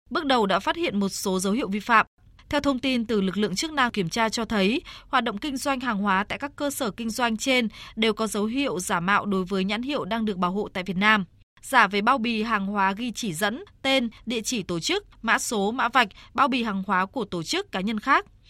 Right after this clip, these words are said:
nguồn gốc xuất xứ hoặc nơi sản xuất, đóng gói hàng hóa. Cụ thể, tại cơ sở kinh doanh gạo Đình Phong,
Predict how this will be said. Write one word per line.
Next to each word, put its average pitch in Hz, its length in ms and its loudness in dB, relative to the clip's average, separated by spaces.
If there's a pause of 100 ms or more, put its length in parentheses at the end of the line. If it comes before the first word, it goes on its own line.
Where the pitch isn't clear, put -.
nguồn 233 180 0
gốc 285 200 0
xuất 370 180 -6
xứ 233 440 2
hoặc 240 200 -6
nơi 240 180 2
sản 190 200 -4
xuất, 330 260 0 (240)
đóng 214 160 0
gói 208 180 4
hàng 269 140 0
hóa. 202 360 2 (460)
Cụ 285 140 -4
thể, 277 240 4
tại - 160 -2
cơ 294 140 -4
sở 254 180 -2
kinh 247 200 -6
doanh 233 220 -4
gạo 240 180 2
Đình 208 220 0
Phong, 254 280 4